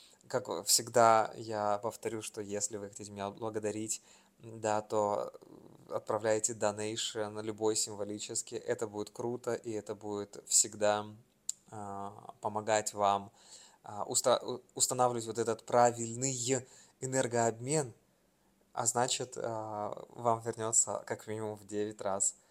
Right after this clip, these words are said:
больше. Я вас обнимаю. Это был Вадим Везделев и подкаст, а, про числа. Девять жизней, девять путей, девять этажей, девять прекрасных побед.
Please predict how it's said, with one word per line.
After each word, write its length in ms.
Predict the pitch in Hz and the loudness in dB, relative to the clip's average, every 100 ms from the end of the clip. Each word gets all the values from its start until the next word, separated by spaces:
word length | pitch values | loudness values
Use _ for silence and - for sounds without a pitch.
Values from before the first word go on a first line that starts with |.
| _ - | _ -20
больше. 580 | 107 104 98 95 - - | -4 2 2 2 -6 6
Я 140 | 127 | 10
вас 160 | 131 - | 12 12
обнимаю. 600 | 131 131 123 131 147 160 | 8 8 10 10 4 -6
Это 200 | - 120 | -8 -6
был 160 | 110 113 | -2 -2
Вадим 260 | 110 104 104 | 0 -2 -2
Везделев 560 | 107 113 110 107 - _ - _ - | -2 -2 -4 -4 -6 _ -20 _ -10
и 180 | 117 | -8
подкаст, 680 | 107 110 - 110 107 - - - | -2 -4 0 0 4 2 0 -12
а, 440 | 117 113 107 104 | -12 -10 -12 -10
про 180 | - 110 | -6 -2
числа. 640 | - 139 139 - 127 127 - | -2 0 0 0 -2 -2 -8
Девять 460 | 123 135 147 143 | 2 4 4 2
жизней, 460 | 127 131 123 120 113 | -4 -4 -6 -10 -12
девять 460 | 110 110 113 117 | -6 -2 -2 -4
путей, 560 | - 113 113 107 107 - - | -8 -8 -4 -4 -4 -8 -8
девять 380 | 104 101 101 104 | -4 -4 -6 -10
этажей, 560 | - 101 101 101 101 _ _ _ _ | -6 -6 -4 -6 -8 _ _ _ _
девять 440 | 113 110 107 120 - | -10 -2 -2 -2 -8
прекрасных 640 | 113 - 98 101 - 113 - _ - | -12 -6 -4 -2 -4 -6 -20 _ -18
побед. 340 | 110 101 92 | -14 -12 -12